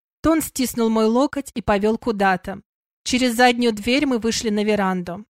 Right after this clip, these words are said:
Оказывается, у дома есть ещё и задняя часть с просторной беседкой, покатой крышей и садовыми качелями. Свежий воздух помог прийти в себя. Парень усадил меня на качели и сел рядом.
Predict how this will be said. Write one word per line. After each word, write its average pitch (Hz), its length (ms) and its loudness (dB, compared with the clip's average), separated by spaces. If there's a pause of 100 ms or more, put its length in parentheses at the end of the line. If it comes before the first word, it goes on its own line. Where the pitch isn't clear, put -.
(360)
Оказывается, 214 1080 0
у 233 100 0
дома 294 320 2
есть 277 300 0
ещё 294 200 0
и 302 80 4
задняя 214 460 2
часть 170 540 -8
с - 100 -14
просторной 214 560 -2
беседкой, 208 640 -4
покатой 196 440 -4
крышей 240 440 -2
и 214 40 -2
садовыми 208 500 -2
качелями. 185 760 -2 (560)
Свежий 254 460 0
воздух 269 460 0
помог 208 380 -2
прийти 214 260 -6
в 190 60 -8
себя. 190 460 -4 (600)
Парень 277 360 4
усадил 233 360 0
меня 226 240 -2
на 220 100 -2
качели 254 540 0
и 254 80 2
сел 240 220 -2
рядом. 180 580 0